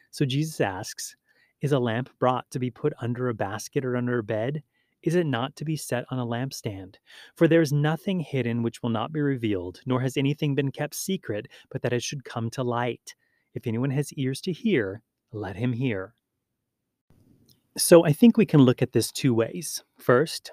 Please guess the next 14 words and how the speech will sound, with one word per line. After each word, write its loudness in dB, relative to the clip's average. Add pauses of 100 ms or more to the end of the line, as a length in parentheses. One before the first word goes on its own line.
(140)
Jesus 0
is -4
declaring -2
that -4
God -4
is -6
making -4
his -12
message -8
known. -10 (460)
Nothing -2
to -4
be 0
hidden. -2